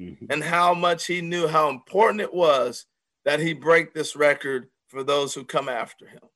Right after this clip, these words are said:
Speaker 1: Yeah, and I like w-, after he broke it, he said something like, "I don't want people to forget Babe Ruth. I just want them to remember Henry Aaron." And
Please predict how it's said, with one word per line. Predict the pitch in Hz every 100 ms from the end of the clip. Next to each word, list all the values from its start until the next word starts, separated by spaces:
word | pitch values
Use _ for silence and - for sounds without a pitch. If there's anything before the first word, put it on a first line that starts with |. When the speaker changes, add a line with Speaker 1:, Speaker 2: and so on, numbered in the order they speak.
| _ _ _ _ _ _ _ _ _ _ _ _ - - - _
Speaker 1:
Yeah, | 131 175 180
and | 165
I |
like | 160 180 180
w-, | - 151
after | 151 151 160
he | 147
broke | 139 139 151 147
it, | 151
he | 120 120 123
said | - 143 123
something | 151 127 135
like, | 127 120 113 -
"I | 135 165
don't | 160 160
want | 131 139 139 -
people | 139 - 131
to | 117 110
forget | - 104 131 135 110
Babe | 123 127 107
Ruth. | 123 113 104 - _ _ _ _ _
I | 104
just | 120 113
want | 131 127 123
them | 120 117
to | 110
remember | 117 113 113 110 104 90
Henry | 104 101 98 95
Aaron." | 80 62 - - _ _ _
And | 90 92 85